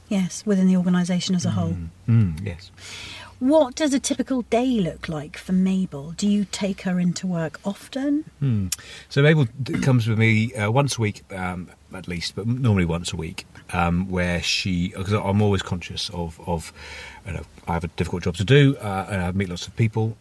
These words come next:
Speaker 2: um, but mostly, uh, Mabel's a very, a big asset in those meetings. Um, but sometimes I have to go to London, which clearly wouldn't work. Um, I meet M Ps and various other things, and that's, uh, that's much harder, uh, challenge to, for, for a dog to be in,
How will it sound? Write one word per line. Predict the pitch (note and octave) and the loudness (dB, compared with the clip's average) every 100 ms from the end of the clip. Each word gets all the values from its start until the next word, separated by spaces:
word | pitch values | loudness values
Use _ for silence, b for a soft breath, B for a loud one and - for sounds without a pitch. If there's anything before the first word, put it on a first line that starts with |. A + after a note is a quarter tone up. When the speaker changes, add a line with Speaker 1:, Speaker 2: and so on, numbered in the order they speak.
| - | -6
Speaker 2:
um, | G2 F#2+ F#2+ | -2 0 0
but | F2 F#2+ | -2 2
mostly, | G2+ G#2+ - - - F#2 F2+ B B B - | 4 4 2 -6 -10 -8 -10 B B B -10
uh, | F#2 F2+ | -4 0
Mabel's | F2+ F#2 F2 F2+ | 0 0 -2 -2
a | |
very, | F#2 G2+ | 0 0
a | F#2 | 0
big | F#2 | 0
asset | F2+ - - D#2+ | 0 0 -4 -4
in | D#2+ | -4
those | D#2+ | -4
meetings. | F2+ E2+ E2+ E2+ - - | -6 -6 -8 -8 -10 -8
Um, | F2+ E2+ F#2 - | -4 -2 -4 -6
but | G2+ F2+ - | -10 -8 -2
sometimes | A2 F#2 E2 | 0 2 0
I | D#2 | -4
have | D#2+ | -4
to | |
go | E2+ | -4
to | E2 | 0
London, | E2 F2 E2 D#2+ E2 | 2 2 2 0 -2
which | F#2+ - | -6 -4
clearly | - F2 D#2 F2 G#2+ | 0 0 -2 -6 -4
wouldn't | F2 F2+ | -2 -2
work. | F2 E2 E2 B B B B B - | 0 -2 -2 B B B B B -4
Um, | F#2 F2+ F2 F2 A2+ - - F2+ | 2 4 4 2 0 -8 -10 -6
I | |
meet | E2 D#2+ | -4 -2
M | E2 D#2+ | -2 0
Ps | F#2 F2 E2 | 2 2 0
and | E2 | -2
various | D#2+ | 0
other | E2 | -2
things, | D2+ E2+ F2+ | -2 -4 -2
and | |
that's, | F2 - - | -2 -4 -6
uh, | F2+ E2 | -8 -6
that's | G2 | -4
much | F#2 - | -4 -2
harder, | G2 F#2 F2 D#2 G2 - | 2 2 2 -2 -6 -4
uh, | E2+ E2 | -2 0
challenge | - F2 F2 F2+ - G2+ | 0 0 0 -2 -4 -8
to, | - | -12
for, | - F#2 - | -2 -2 -2
for | F#2 F2 | -2 0
a | |
dog | F2+ E2 | 0 -2
to | E2+ | 0
be | E2 | 0
in, | F2+ F2+ | 0 -2